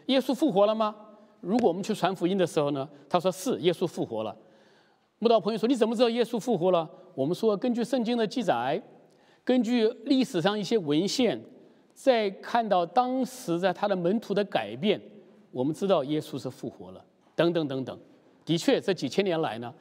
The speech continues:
有多少人的他寻道呢？就是因为相信耶稣复活是个神，不然的话，他，他图什么呢？他就这样死掉。但是呢，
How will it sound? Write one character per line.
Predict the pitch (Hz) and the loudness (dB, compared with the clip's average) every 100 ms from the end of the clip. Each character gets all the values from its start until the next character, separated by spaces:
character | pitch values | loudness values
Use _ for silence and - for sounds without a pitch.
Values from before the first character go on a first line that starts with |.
| - - _ | -20 -20 _
有 | 175 175 | 0 2
多 | 226 294 | 2 2
少 | 320 240 147 | 2 2 0
人 | 123 127 | 0 -4
的 | 151 139 - - | -4 -4 -10 -4
他 | 196 | -2
寻 | 185 - 131 160 | -2 -4 -2 2
道 | 185 139 | 2 0
呢？ | 123 156 | -10 -14
就 | - 311 302 | 0 2 2
是 | 220 240 | 0 -2
因 | 220 | 0
为 | 196 | 0
相 | - 202 | -2 -4
信 | 190 175 | -4 -2
耶 | 196 | -2
稣 | 190 190 | -2 -6
复 | - 147 | -6 -6
活 | 139 | -4
是 | - | -6
个 | 127 | -10
神， | - 87 - _ _ _ | -12 -18 -20 _ _ _
不 | 233 | 0
然 | 208 | 2
的 | |
话， | 214 202 | 0 0
他， | 208 220 196 196 | -2 -4 -2 -2
他 | 208 | -4
图 | - 269 | -2 -6
什 | - 127 | -2 -4
么 | 190 | -4
呢？ | 240 - - | -6 -18 -10
他 | - | -6
就 | 185 | -2
这 | 185 | 0
样 | 175 | -2
死 | 170 135 | -4 -4
掉。 | 147 147 - _ _ _ _ _ _ _ | -4 -4 -16 _ _ _ _ _ _ _
但 | 202 170 | 0 0
是 | - 160 | -4 -4
呢， | 143 | -4